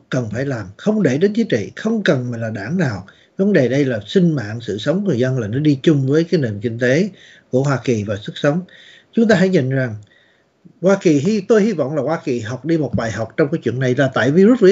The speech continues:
Hán đây không phải là cái virus cuối cùng ở trên thế giới này, con virus kế có thể từ Trung Quốc, có thể từ Phi Châu, có thể từ này nọ.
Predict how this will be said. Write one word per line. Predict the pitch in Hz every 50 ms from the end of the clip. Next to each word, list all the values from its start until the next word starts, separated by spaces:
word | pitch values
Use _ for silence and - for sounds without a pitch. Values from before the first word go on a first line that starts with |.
| 190
Hán | 202 220 262 269
đây | 226 214 220 202
không | - 208 202 175
phải | 180 165 202
là | 202 175
cái | - 196 202
virus | 196 208 202 220 247 240 -
cuối | - 285 302 294 311 -
cùng | 202 175 156 156 151
ở | 151 160
trên | - 214 185 180
thế | 196 226
giới | 214 220 233 262
này, | 240 208 151 113 - - _ - _ _ _ _ _ _ _ _ _ _
con | - 180 175 175 175
virus | 190 190 190 233 247 240 -
kế | - 202 202 226 269 262
có | 262 - 214 220 220 -
thể | 131 123 151
từ | - - 123 110 110
Trung | 147 135 139 143
Quốc, | 160 196 196 196 -
có | - 196 202
thể | 202 - 110 107 139 147 -
từ | 127 117 104 92 -
Phi | - 151 147 131
Châu, | - 160 147 147 139
có | 135 - 160
thể | 170 - 107 98 120 139 -
từ | 113 110 101
này | 101 98 90
nọ. | 90 87 85 -